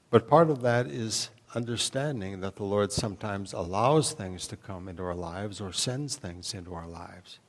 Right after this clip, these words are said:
to test us and to humble us. Martin Luther had told the story on himself about how during one period of his life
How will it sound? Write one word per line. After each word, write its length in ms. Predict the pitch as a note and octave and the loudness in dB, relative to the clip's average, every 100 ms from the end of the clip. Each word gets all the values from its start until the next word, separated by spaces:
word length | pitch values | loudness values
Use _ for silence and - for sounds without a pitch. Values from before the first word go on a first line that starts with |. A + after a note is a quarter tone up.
| _ | _
to 100 | - | -6
test 420 | B2+ C#3 C#3 - G#2+ | -4 -2 -4 -4 -8
us 280 | F#2+ - | -10 -8
and 160 | - F2 | -8 -8
to 60 | F2 | -8
humble 420 | - G#2 F#2 F2+ | -6 -8 -8 -12
us. 280 | - - - _ _ _ _ _ _ - _ _ _ _ | -12 -16 -16 _ _ _ _ _ _ -20 _ _ _ _
Martin 320 | - A2+ C3 A#2+ | 4 6 6 6
Luther 440 | C#3 A#2+ G#2 G#2 G2 - - _ | 6 8 6 4 -4 -16 -20 _
had 300 | - G#2+ G2 - | -10 -10 -10 2
told 300 | C#3+ C3 G#2 | 8 8 6
the 60 | |
story 420 | G2 - A#2+ A#2 A#2 | -4 2 6 6 6
on 180 | G#2+ | 6
himself 540 | B2+ A2+ - D#3+ B2 F#2 - - - - _ _ _ _ _ _ - _ | 6 2 2 2 0 -2 -6 -8 -20 -20 _ _ _ _ _ _ -20 _
about 280 | A2 G#2+ A2+ - | 2 2 2 -4
how 380 | B2 A#2 A2+ A#2 - - - C#3 G#2 | 4 6 6 2 -8 -20 -20 -16 -8
during 260 | A2 G#2 | -2 0
one 160 | G#2 C3 | 2 2
period 380 | B2+ C3+ A#2 G#2 | 2 2 4 2
of 80 | F#2+ | -4
his 160 | F#2 | 0
life 300 | A2 C#3 A#2 | 4 4 2